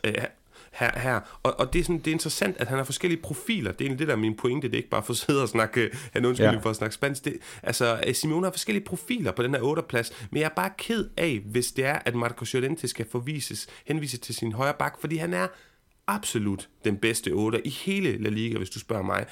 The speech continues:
Speaker 1: I hvert fald mest afgørende med sin mål og oplæg. Så hvor, hvor, hvor synes jeg egentlig bare, det er ærgerligt, at han skal spille dernede.
Speaker 2: Ja, men jeg synes også, altså, nu, nu snakker om de her forskellige ottertyper, og i og med, at Diego Simeone, han har sådan en syv otte, øh,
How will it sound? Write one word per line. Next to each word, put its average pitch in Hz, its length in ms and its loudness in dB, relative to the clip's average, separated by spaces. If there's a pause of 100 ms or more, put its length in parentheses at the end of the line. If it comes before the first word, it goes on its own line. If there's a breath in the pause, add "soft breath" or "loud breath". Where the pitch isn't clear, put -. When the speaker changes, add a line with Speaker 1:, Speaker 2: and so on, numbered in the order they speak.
(220 loud breath)
Speaker 1:
I - 40 -8
hvert 147 220 0
fald 131 220 2 (140)
mest 139 280 0
afgørende 120 380 0
med 101 80 0
sin 107 200 -4
mål 120 200 2
og 107 80 2
oplæg. 107 340 -2 (200 loud breath)
Så - 140 0
hvor, 120 260 0
hvor, 117 160 -4
hvor 113 140 -4
synes - 240 0
jeg 151 60 2
egentlig 123 180 2
bare, 110 160 2
det 123 160 0
er 107 80 -4
ærgerligt, 107 200 0
at 87 40 -10
han 90 80 -6
skal - 160 -12
spille 95 240 -4
dernede. 85 340 -6 (360)
Speaker 2:
Ja, 101 200 6
men 120 100 8
jeg 117 120 6
synes 139 200 0
også, 123 320 4
altså, 107 220 2 (160)
nu, 117 160 2 (120)
nu 123 80 2
snakker 120 280 4
om 117 60 2
de 123 80 4
her 117 60 6
forskellige 117 480 6
ottertyper, 107 540 6
og - 140 0
i 139 120 10
og 117 80 10
med, 107 280 8
at - 320 -2
Diego 95 200 2
Simeone, 101 420 6
han 101 100 4
har 101 200 6
sådan 101 160 -2
en 90 120 2
syv - 280 4
otte, 117 280 10 (480 loud breath)
øh, 85 380 4